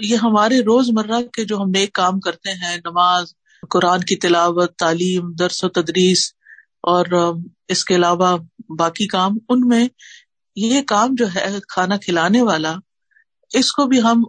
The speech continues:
اپنی لسٹ میں شامل کر لیں۔ اگر ممکن ہو تو روزمرہ کے کاموں میں کچھ نہ کچھ شامل کر لیں۔ ورنہ الحمدللہ الہدا نے یہ پلیٹ فارم اسی لیے مہیا کیا ہے کہ اگر ہمارے اپنے پاس وقت نہیں ہے، موقع نہیں ہے، ہمیں طریقہ نہیں آتا،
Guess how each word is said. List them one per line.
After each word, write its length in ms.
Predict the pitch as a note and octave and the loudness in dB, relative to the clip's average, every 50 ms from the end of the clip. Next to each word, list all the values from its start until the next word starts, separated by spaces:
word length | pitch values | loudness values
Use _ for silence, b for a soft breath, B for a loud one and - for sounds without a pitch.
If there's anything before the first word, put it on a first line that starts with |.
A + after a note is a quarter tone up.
| _ | _
اپنی 380 | - F#3+ F#3+ _ - G#3+ G#3 G#3 | -4 -4 -4 _ -2 0 0 2
لسٹ 320 | G3+ G3+ A3 G#3+ - - | 2 0 0 -2 -2 -4
میں 80 | F#3 F#3 | -2 -2
شامل 360 | - - E3+ E3+ F3+ G#3 A3 | 0 0 0 0 0 0 -2
کر 220 | G#3+ - F#3+ F#3 F#3 | -2 -2 -4 -4 -6
لیں۔ 180 | F#3 G3 G3+ - _ _ _ _ _ _ _ _ _ _ _ _ _ _ - | -8 -14 -14 -16 _ _ _ _ _ _ _ _ _ _ _ _ _ _ -4
اگر 220 | F#3 F3+ G#3+ G#3 | 0 2 2 4
ممکن 480 | G3 F#3+ G3 G#3+ G#3+ G#3+ - B3+ B3+ A#3 | 6 6 6 6 6 4 2 2 4 4
ہو 140 | A3+ A#3 A#3 | 4 4 2
تو 120 | - G3+ | 2 0
روزمرہ 460 | F3+ F#3 G3+ G#3+ G#3 G3+ G#3+ G#3+ G#3+ | 2 2 2 2 2 2 0 0 -2
کے 140 | G#3 - A3 | -2 -2 -4
کاموں 320 | G#3+ G3+ F#3+ F#3+ G3 G3+ | -2 -2 -2 0 0 -2
میں 140 | G3 F#3+ G3+ | -2 -2 -4
کچھ 260 | - A3 G#3 - - | -4 -6 -6 -6 -4
نہ 40 | G#3 | -4
کچھ 180 | G3+ - G3+ F#3 | -4 -2 -2 -2
شامل 340 | - - F3+ F3 F#3 G3 F#3 | 0 0 0 0 0 -2 -2
کر 140 | - F#3+ - - | -4 -8 -10 -10
لیں۔ 80 | F#3 F3+ - _ _ _ b b b b b b b b b b _ _ _ - | -12 -18 -18 _ _ _ b b b b b b b b b b _ _ _ -2
ورنہ 260 | F#3+ G#3 A3 A#3 B3 | 0 4 4 4 4
الحمدللہ 680 | A#3 A3+ G#3+ G3+ B3+ C4 B3+ C#4 B3+ A#3+ G#3+ G#3 G#3 | 4 2 2 2 2 2 2 2 2 2 2 2 2
الہدا 460 | G#3+ G#3+ F#3 G3 F#3+ F#3 F#3 G3+ G#3+ | 2 2 2 0 0 0 0 0 2
نے 100 | G#3+ A#3 | 2 2
یہ 120 | A#3+ A#3 A3+ | 0 0 -2
پلیٹ 320 | - - G3 F#3+ G3 _ | -2 -2 -2 -4 -4 _
فارم 160 | - A#3 A3 A3 - | -4 -4 -4 -4 -4
اسی 220 | - A3+ - C#4 C4+ | -4 -2 0 2 4
لیے 120 | C#4 C4 | 4 4
مہیا 360 | A3+ G3+ F#3 F#3+ F#3+ G3 G3 | 2 2 0 0 0 -2 -2
کیا 280 | F#3+ - - F3+ F3 E3+ E3+ | -4 -4 -8 -8 -8 -8 -8
ہے 60 | F3 G3+ - _ _ _ _ _ _ _ _ _ | -10 -18 -20 _ _ _ _ _ _ _ _ _
کہ 100 | - - - | -4 -2 0
اگر 240 | D#3+ F#3 F#3+ A3 G#3+ | 0 0 2 2 2
ہمارے 360 | F3+ F#3+ F#3 F#3 G3 G3+ G#3 | 2 2 2 4 4 2 2
اپنے 260 | G3+ G3 - G#3+ B3+ | 0 0 0 0 0
پاس 380 | C4 C4+ G#3+ G3 F#3 - - - | 0 2 0 0 0 -2 -2 -2
وقت 240 | F3+ F#3+ - _ - | -2 -4 -4 _ -2
نہیں 220 | F#3+ G3 G3+ F#3 | -2 0 0 0
ہے، 120 | F#3+ G3 F#3+ | 0 0 0
موقع 380 | F#3 F3 F3 E3+ - G3+ G3+ F#3+ | 0 0 0 0 0 0 0 0
نہیں 260 | F#3 F#3+ F#3+ F#3 F3+ | 0 0 0 0 0
ہے، 60 | F#3+ | -2
ہمیں 200 | F#3+ F#3+ F#3 F#3 | -2 -2 -2 -4
طریقہ 340 | F3+ - F3+ F3 F#3 F3+ - | -4 -4 -4 -4 -4 -4 -2
نہیں 300 | G#3 G3+ F#3+ G3+ G#3 G#3 | -2 0 2 2 2 2
آتا، 280 | F3 E3 E3+ - F3+ | 2 0 -2 -4 -6